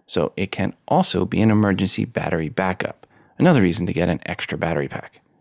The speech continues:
They have a listed price of ninety-nine ninety-nine. That's the M R S P. But who pays list price anymore? Amazon has it for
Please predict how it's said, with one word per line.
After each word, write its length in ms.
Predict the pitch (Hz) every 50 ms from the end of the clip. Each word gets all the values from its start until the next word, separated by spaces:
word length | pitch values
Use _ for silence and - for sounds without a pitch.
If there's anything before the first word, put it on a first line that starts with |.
| _ _ _ _ _ _ _ _ _ _ _ -
They 140 | 107 98 92
have 200 | 110 117 101 92
a 60 | 92
listed 340 | 95 104 107 - - 107 -
price 320 | - 107 104 104 104 -
of 300 | - - 101 95 90 87
ninety-nine 1040 | 90 87 85 87 90 90 92 92 95 95 95 92 95 92 92 92 95 92 92 92 95
ninety-nine. 760 | 95 90 90 90 82 87 87 98 107 117 120 120 120 120 113 - -
That's 180 | - - - -
the 120 | - -
M 140 | - 64 60
R 220 | 58 55 73 78 64
S 240 | 60 - - -
P. 400 | - - - 127 123 123 120 123 - _ - - _ _ _ _ _ _ _ _ -
But 280 | - - - - - - -
who 100 | - 120
pays 360 | - - 104 - - - - -
list 240 | - 50 - - -
price 260 | - - 55 - -
anymore? 480 | - - - - - - 52 - - - _ _ _ _ _ _ _ _ _ -
Amazon 380 | 135 139 127 101 101 87 92
has 200 | 95 85 - -
it 60 | -
for 220 | - - - -